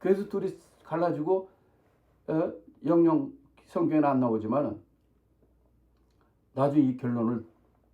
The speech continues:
뒤돌아보면은 "아, 바나바가 옳게 했구나." 하는 것을 우리가 알 수 있습니다. 그러니까,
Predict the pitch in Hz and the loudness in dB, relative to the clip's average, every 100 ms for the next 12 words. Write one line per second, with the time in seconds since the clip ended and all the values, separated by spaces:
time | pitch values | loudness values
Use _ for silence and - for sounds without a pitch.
0 | _ 131 117 107 87 90 95 - - - | _ -4 -2 -2 -6 -8 -6 -6 -6 -16
1 | _ _ _ _ _ _ _ _ _ _ | _ _ _ _ _ _ _ _ _ _
2 | _ _ _ _ _ _ - 113 98 - | _ _ _ _ _ _ -12 -10 -12 -12
3 | 117 117 113 131 143 - - _ _ _ | -8 -6 -4 0 0 -2 -12 _ _ _
4 | _ - 135 - 110 101 101 82 104 _ | _ -8 -6 -6 -8 -10 -10 -10 -14 _
5 | _ - 151 110 95 113 139 - _ _ | _ -8 -4 -4 -4 -6 -6 -10 _ _
6 | _ _ 131 110 95 95 110 101 - - | _ _ -8 -8 -8 -10 -10 -12 -12 -18
7 | - - _ _ _ _ _ _ _ _ | -18 -20 _ _ _ _ _ _ _ _
8 | _ _ - 170 180 185 131 | _ _ -6 -2 0 2 0